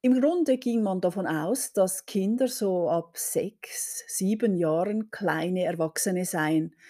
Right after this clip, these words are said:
mit allen Konsequenzen. Kinder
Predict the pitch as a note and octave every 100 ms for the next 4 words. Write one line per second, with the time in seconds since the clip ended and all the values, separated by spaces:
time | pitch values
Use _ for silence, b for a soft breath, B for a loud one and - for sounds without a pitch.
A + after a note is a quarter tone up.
0 | B B - F#3+ - G3 G#3+ A3 G#3+ G3
1 | F#3 E3+ F3 E3 E3 - - E3 D#3+ -
2 | _ _ _ _ _ _ _ _ _ _
3 | _ _ - C#4 E4 D4